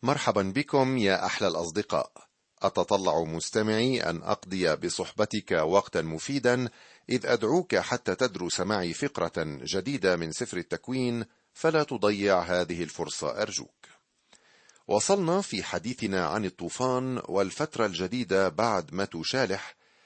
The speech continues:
وصلنا للأسباب التي أدت إلى حدوث كارثة الطوفان. رأينا أن قايين وهابيل نظامان كبيران،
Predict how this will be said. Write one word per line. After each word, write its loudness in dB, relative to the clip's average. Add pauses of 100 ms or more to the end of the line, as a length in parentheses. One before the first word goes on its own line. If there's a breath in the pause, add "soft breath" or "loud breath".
(180 soft breath)
وصلنا 2
للأسباب 0
التي -2
أدت -2
إلى 0
حدوث -6 (520 loud breath)
كارثة 2
الطوفان. -6 (680 soft breath)
رأينا 2
أن 0
قايين -2
وهابيل 0 (160)
نظامان 0
كبيران، 0